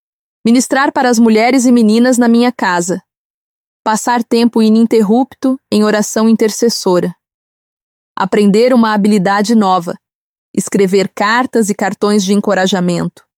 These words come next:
me voluntariar para ajudar outras pessoas com seus projetos, rapidamente ajustar o meu calendário quando uma necessidade especial ou evento aparecem repentinamente.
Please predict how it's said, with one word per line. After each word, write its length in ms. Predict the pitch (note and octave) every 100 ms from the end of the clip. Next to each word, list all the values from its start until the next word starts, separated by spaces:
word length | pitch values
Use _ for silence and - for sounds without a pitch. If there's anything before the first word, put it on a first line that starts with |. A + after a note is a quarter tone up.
| _ _ _ _
me 120 | G3+
voluntariar 800 | G3 A3 A#3+ A3+ A3 G#3+ G3+ G3+
para 220 | G#3+ G3+ G3
ajudar 380 | F#3+ F#3+ F#3+ G3+
outras 320 | A3+ A3+ A3+
pessoas 500 | G3 - G3+ G#3 G#3
com 120 | G3+
seus 240 | - G3
projetos, 720 | - G3 F3+ E3 E3+ - - - _ _ _ _ _ _ -
rapidamente 800 | G#3 G3+ G3 F#3+ F#3+ G#3 A3 G3
ajustar 520 | F3+ F#3 - G3+ G3
o 60 |
meu 140 | F#3 F3+
calendário 720 | G3 F3+ F3+ F#3 F#3+ F3+ F3 _ _ _
quando 220 | - B3 C4
uma 180 | C4
necessidade 680 | B3 B3 B3+ - A3 A3+ G#3+
especial 800 | A3 - A#3 - B3 A3 G3 E3+ -
ou 180 | F#3
evento 600 | F#3 F3 G3+ G#3+ G#3+ F3 - _ -
aparecem 720 | G#3+ A#3 A3+ G#3+ A#3 - A#3
repentinamente. 1120 | G#3+ B3 D4 C#4 A#3 A#3+ B3 G3 E3+ F#3 -